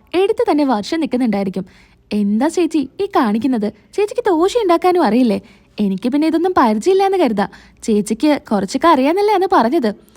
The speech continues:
"എനിക്കറിയാം, പക്ഷേ ഇത് എടുക്കാൻ കിട്ടുന്നില്ല" എന്നൊക്കെ പറഞ്ഞ്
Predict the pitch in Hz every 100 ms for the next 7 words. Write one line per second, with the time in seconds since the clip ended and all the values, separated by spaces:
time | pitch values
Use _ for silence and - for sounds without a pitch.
0 | _ _ - 320 359 392 254 240 254 -
1 | 254 - 294 - - 370 311 240 254 392
2 | 277 262 240 196 - - _ - 226 190
3 | 233 285 262 269